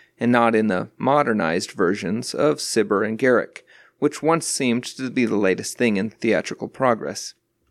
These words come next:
Let us amuse ourselves by imagining that such progressive retrogression is possible.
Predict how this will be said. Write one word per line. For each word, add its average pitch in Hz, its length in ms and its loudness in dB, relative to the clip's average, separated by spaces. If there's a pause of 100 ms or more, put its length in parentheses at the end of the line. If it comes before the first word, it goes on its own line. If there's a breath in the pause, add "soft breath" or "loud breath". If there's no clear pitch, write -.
(280)
Let 214 180 4
us 190 160 2
amuse 147 320 2
ourselves 107 540 2
by 143 160 2
imagining 135 560 2
that 127 160 2
such - 300 0
progressive 113 560 0
retrogression 104 720 0
is 160 200 2
possible. - 640 -6